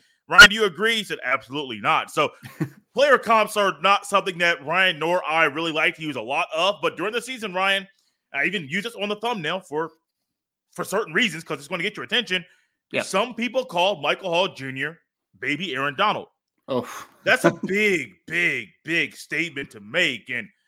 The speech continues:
Speaker 1: I can hype it up and discuss it and say, "Yeah, he's there." One, I don't watch enough N F L football. I don't
Speaker 2: Mm-hmm.
Speaker 1: watch enough Aaron Donald to make that connection. Two, he didn't play enough to say he is that guy. 'Cause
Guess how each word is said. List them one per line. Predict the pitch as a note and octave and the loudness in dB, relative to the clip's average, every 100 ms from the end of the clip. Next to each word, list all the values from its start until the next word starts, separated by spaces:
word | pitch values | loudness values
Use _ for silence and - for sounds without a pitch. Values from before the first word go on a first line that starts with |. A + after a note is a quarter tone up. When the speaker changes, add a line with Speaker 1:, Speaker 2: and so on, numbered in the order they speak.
| _ _ _ _ - | _ _ _ _ -2
Speaker 1:
I | G3 | 0
can | A#3+ E3 | 2 2
hype | D3 C3+ A2+ | 4 2 0
it | |
up | A#2 D#3+ F3+ | 2 2 2
and | C3+ | -8
discuss | G#2+ - D3+ D#3+ | -12 -8 -4 -4
it | D#3+ | -6
and | E3+ | -10
say, | F3+ E3 | -6 -6
"Yeah, | E3+ A3 C#3 | -4 -4 -4
he's | F3+ F3 A#2 | -6 -8 -6
there." | G3 F#3+ E3 F#3+ _ _ _ _ _ G#2 | -2 0 -2 -4 _ _ _ _ _ -14
One, | E3 C4 G#3+ G#3+ - - | -2 2 4 2 -4 2
I | B3 | 4
don't | D4+ D4 | 6 4
watch | B3+ B3 | 2 0
enough | A3+ A3+ G#3 G#3 | 0 -2 -2 -4
N | |
F | G#3 G3 | -2 0
L | D#3 C#3+ | -2 -2
football. | B3 - C3 G#2+ - _ _ _ _ - | -6 -4 -6 -6 -8 _ _ _ _ -4
I | D3 | -2
don't | |
Speaker 2:
Mm-hmm. | C4+ | 0
Speaker 1:
watch | C4+ A3+ | 0 0
enough | G#3+ F#3+ | -2 0
Aaron | F#3+ D#3+ | -2 2
Donald | F#3+ G3 E3 | 4 4 0
to | F3 | -4
make | F3+ E3+ | -4 -2
that | D#3 | -6
connection. | C3 D#3+ G#3+ - A2 _ _ _ | -6 -8 -8 -10 -16 _ _ _
Two, | - D#4+ D4 A3+ G#3+ _ _ _ _ _ _ _ _ | -6 -4 -4 -6 -10 _ _ _ _ _ _ _ _
he | - G3+ | -12 -4
didn't | D#4+ F#4+ A#3+ | -4 -4 -10
play | - D#3+ C4 | -12 -2 -2
enough | E3+ G2+ A#2 A2 - - - | -2 -4 -2 -2 -4 -20 -16
to | F3 | -14
say | F3+ F3+ D#3 | -4 -4 -4
he | F3+ G3+ E3+ | -4 -6 -2
is | E3+ A#2+ | -4 -2
that | D#3+ D#3+ G#2 | -4 -4 -2
guy. | D3 D#3 A#2 G2 - _ _ | 0 2 0 -4 -14 _ _
'Cause | F3+ | -10